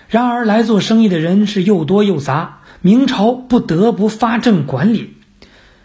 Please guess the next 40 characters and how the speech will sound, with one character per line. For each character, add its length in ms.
有 240
证 300
件 260
的 300
才 180
能 180
合 220
法 160
贸 220
易。 260
结 160
果 100
呢， 300
证 220
书 120
一 120
发 380
更 180
乱 180
套 220
了， 200
有 300
证 200
的 80
争 160
先， 320
那 140
没 260
证 220
的 80
呢？ 300
闹 260
呗。 280
明 180
朝 180
爸 160
爸 100
一 80
生 220
气， 320